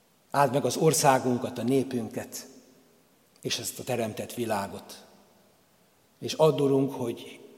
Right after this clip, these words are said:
ebbe el tudjuk helyezni önmagunkat, és add, hogy tudjuk, hogy mi a dolgunk, és mi az, amit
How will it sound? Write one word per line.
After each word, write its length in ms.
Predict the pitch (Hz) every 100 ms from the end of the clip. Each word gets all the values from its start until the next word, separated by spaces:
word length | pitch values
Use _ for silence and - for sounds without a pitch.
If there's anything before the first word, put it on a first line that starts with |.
| -
ebbe 260 | 127 117 131
el 200 | 139 127
tudjuk 340 | 127 117 120
helyezni 460 | 135 117 110 101 107
önmagunkat, 880 | 131 127 127 123 127 131 160 - - - - - _ _ _ _ _ _ _ _ _ _ _ _ _ -
és 180 | 123 -
add, 180 | 139
hogy 160 | 135 120
tudjuk, 340 | 151 123 127
hogy 100 | 120
mi 140 | 117 120
a 80 | 107
dolgunk, 680 | 117 110 101 92 - - -
és 180 | 98 -
mi 140 | 135
az, 140 | 117
amit 320 | 113 107 92